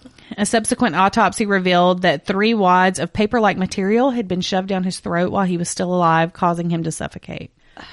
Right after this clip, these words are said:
Gacy was brought to trial on February sixth, nineteen eighty, charged with thirty-three murders. He was tried in Cook County, Illinois, before Judge Louis Garippo.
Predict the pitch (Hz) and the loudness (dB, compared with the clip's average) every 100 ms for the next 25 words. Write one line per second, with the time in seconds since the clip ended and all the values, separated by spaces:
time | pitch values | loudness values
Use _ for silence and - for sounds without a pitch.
0 | - - - - - 196 208 233 202 190 | -20 -20 -20 -20 -2 0 0 0 2 2
1 | 170 - 220 196 202 196 185 190 185 185 | 0 -2 2 4 4 4 2 2 2 2
2 | 180 185 302 - - 202 175 175 190 165 | 2 0 -2 -4 -8 -2 -2 -2 -6 -2
3 | 220 254 254 262 - 190 180 - 180 196 | 0 2 2 0 2 0 0 -6 -2 -2
4 | 208 208 208 190 156 156 160 180 - - | -2 -2 -2 0 -2 -2 -6 -10 -14 -20
5 | _ - - - - 269 262 - 269 262 | _ -20 -20 -18 0 2 2 2 2 4
6 | 269 254 277 247 302 285 262 220 233 226 | 4 2 2 2 2 4 4 2 4 4
7 | 214 220 226 226 190 202 202 196 190 202 | 4 2 2 0 2 4 2 2 2 4
8 | 214 208 175 185 233 226 247 254 262 | 4 2 2 2 4 4 6 4 0